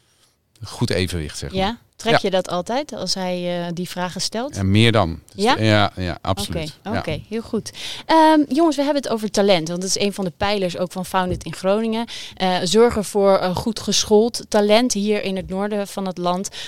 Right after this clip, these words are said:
Speaker 2: maar ook, eh, s-, stimuleren van talentvolle ondernemers en, eh,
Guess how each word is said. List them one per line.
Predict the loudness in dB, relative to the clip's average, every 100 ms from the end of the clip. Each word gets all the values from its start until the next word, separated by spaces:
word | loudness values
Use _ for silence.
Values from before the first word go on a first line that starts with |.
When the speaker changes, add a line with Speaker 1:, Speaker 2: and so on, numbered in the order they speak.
| -10
Speaker 2:
maar | -4 0
ook, | 0 0 -2
eh, | -4 -2 -2
s-, | -6 -4
stimuleren | -2 0 0 2 2 2
van | -2 -2
talentvolle | 0 2 0 -2 -4
ondernemers | -4 -2 2 4 4 2 -4
en, | -4
eh, | -6